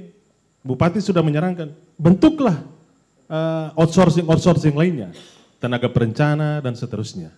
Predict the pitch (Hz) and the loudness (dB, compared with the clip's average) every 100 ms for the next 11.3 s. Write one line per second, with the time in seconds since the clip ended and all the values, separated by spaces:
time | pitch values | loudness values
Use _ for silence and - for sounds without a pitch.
0 | _ 120 147 160 143 120 104 - 104 107 | _ -4 0 0 -2 -4 -10 -10 -14 -14
1 | 104 - _ _ 110 117 135 143 131 131 | -16 -20 _ _ -6 -2 -2 -4 -4 -6
2 | 127 - - _ _ _ _ - 120 113 | -10 -18 -20 _ _ _ _ -12 -8 -6
3 | 117 113 101 110 127 113 104 95 98 95 | -8 -8 -8 -8 -8 -10 -10 -10 -12 -10
4 | 98 92 87 85 - 90 80 - _ _ | -10 -12 -16 -18 -18 -16 -18 -20 _ _
5 | _ 113 147 143 131 110 - 107 131 135 | _ -2 0 2 0 -4 -4 -4 -6 -6
6 | 104 104 110 113 120 110 107 120 113 - | -6 -6 -6 -6 -4 -6 -4 -6 -6 -10
7 | - - - _ _ _ - 135 131 120 | -14 -18 -20 _ _ _ -6 -2 0 -2
8 | - - - 110 107 - - _ _ _ | -6 -18 -12 -10 -10 -14 -16 _ _ _
9 | _ - 101 - _ - - _ _ - | _ -12 -12 -14 _ -20 -20 _ _ -2
10 | 135 135 135 135 135 110 104 95 98 131 | 0 0 -4 -4 -8 -10 -10 -10 -4 -4
11 | 135 143 | -4 -6